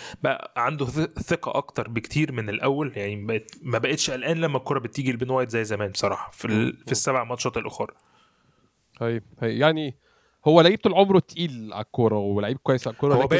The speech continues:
Speaker 2: الأخطاء
Speaker 1: يعني ما، ما ينفع-، هو
Speaker 2: بارد.
Speaker 1: تقيل زيادة لدرجة البرود، بس ال-،
Speaker 2: أيوة.
Speaker 1: ال-، الت-، لما تترجم الكلام ده ل-، للثقة زي مثلًا صليبة أو جابرييل،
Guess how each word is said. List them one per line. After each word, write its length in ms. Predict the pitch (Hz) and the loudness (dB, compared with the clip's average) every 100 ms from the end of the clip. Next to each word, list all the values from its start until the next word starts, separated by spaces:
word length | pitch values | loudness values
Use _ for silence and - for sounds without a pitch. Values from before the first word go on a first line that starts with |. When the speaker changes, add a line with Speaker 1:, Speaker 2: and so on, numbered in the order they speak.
| 127 | 0
Speaker 2:
الأخطاء 180 | 107 - | -2 -2
Speaker 1:
يعني 40 | 104 | 0
ما، 160 | 104 | -2
ما 80 | 110 | -2
ينفع-، 140 | 107 | -2
هو 220 | 139 123 120 | -2 0 0
Speaker 2:
بارد. 180 | 110 | 0
Speaker 1:
تقيل 280 | 101 127 151 135 | -2 -4 -2 -2
زيادة 400 | 123 127 160 170 | 0 0 0 -2
لدرجة 320 | 131 143 135 | -4 -2 -4
البرود، 480 | 120 113 127 113 - | -4 0 0 0 -2
بس 380 | 101 - - | -2 -2 -2
ال-، 40 | 113 107 107 - | 0 0 -2 -2
Speaker 2:
أيوة. 340 | 113 110 107 117 | -4 -2 -2 -2
Speaker 1:
ال-، 360 | 113 107 110 107 | -2 -2 -4 -6
الت-، 240 | 110 - | -8 -6
لما 300 | 113 113 110 | -6 -4 -6
تترجم 500 | 104 - 151 156 135 | -8 -4 -4 -2 -6
الكلام 500 | 127 - 131 131 156 | -8 -4 -2 -2 -2
ده 180 | 135 123 | -2 -2
ل-، 100 | 113 | -2
للثقة 920 | 107 107 104 104 - 160 - 123 110 | -4 -4 -4 -4 -2 -4 -2 -2 0
زي 260 | 107 123 127 | 0 0 0
مثلًا 360 | 131 143 127 117 | 0 -2 -6 -6
صليبة 520 | - 113 131 139 123 | -4 -2 0 0 0
أو 240 | 113 107 107 | -2 -4 -2
جابرييل، 560 | 104 107 110 143 196 | -4 0 0 0 -2